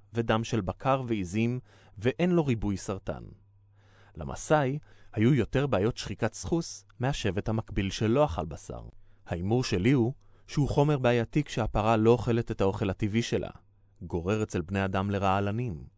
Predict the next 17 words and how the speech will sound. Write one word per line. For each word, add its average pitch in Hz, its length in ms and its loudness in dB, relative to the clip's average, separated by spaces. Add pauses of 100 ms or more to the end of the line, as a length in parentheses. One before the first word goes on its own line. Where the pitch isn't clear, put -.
(320)
כשהמעיים 90 600 0
שלנו 104 360 -2
פצועות, 143 520 -2 (200)
יש 143 140 -4
כניסה 139 340 -2
מרובה 131 380 2
שלו 104 240 0
למחזור 92 480 0
הדם, 82 280 0 (420)
ואצל 92 320 -2
אנשים 87 320 -4
שפחות 104 520 -6
יודעים 107 220 -2
להתמודד 95 440 0
איתו, 92 360 -2 (180)
אסיאתים - 540 -2
לדוגמה, 80 540 -6